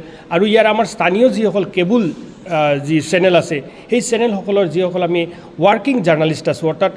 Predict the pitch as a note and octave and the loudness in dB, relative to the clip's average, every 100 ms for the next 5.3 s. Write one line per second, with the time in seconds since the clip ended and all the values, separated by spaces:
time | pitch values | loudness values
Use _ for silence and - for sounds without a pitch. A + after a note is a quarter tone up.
0 | - - - - - - F#3 A3 F#3 D3 | -10 -20 -20 -20 -20 -8 -2 -2 0 -2
1 | E3 A3 A3 A3 G#3+ G#3 G#3 E3 D#3 E3 | -2 -4 -6 -4 -2 -2 -2 -2 -2 0
2 | E3+ E3 - D3 - G#3+ D3 F3 B3 D3+ | 2 2 0 -10 -4 -2 -2 -2 -2 -2
3 | F3+ E3+ E3+ D#3+ C#3 C#3 C#3+ - F3 B3 | -4 -2 -2 -4 -4 -8 -10 -4 -4 -4
4 | - - C#3+ D#3 D#3 C3+ D3 B2+ - D3+ | -14 -12 -6 -2 -2 -2 -6 -8 -8 -6
5 | D3 E3+ F#3 | -2 0 -2